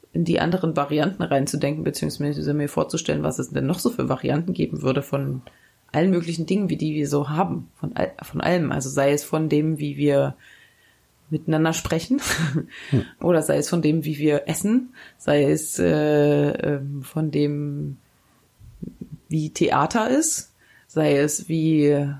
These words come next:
Speaker 1: keine Ahnung, ne, wie halt mit Autos umgegangen wird und so weiter. Also, ähm, oder welche Rolle allgemein Institutionen spielen oder was so für Hierarchien denkbar sind und, und so weiter und so weiter.
Speaker 2: Ja.
Speaker 1: Also,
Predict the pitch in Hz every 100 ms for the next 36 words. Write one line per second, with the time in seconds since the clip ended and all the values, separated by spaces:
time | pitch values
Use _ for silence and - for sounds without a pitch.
0 | - 160 151 156 160 147 160 196 190 156
1 | 165 151 156 - 151 - 165 185 190 202
2 | 196 190 190 190 - 170 147 156 160 143
3 | 147 143 147 143 143 143 - _ _ _
4 | _ _ _ _ _ _ _ _ - 151
5 | 147 147 143 131 _ _ _ _ _ _
6 | _ _ _ _ 156 151 143 143 156 143
7 | 160 - 151 151 151 156 - 165 - -
8 | 156 - 165 185 214 - 202 220 226 233
9 | 226 - 165 156 147 151 156 - 160 156
10 | 143 - 185 214 202 202 220 214 202 220
11 | 214 220 214 - 156 156 143 - 143 -
12 | - - 131 135 - - - - - 147
13 | 139 - - - _ 156 151 151 147 147
14 | 147 147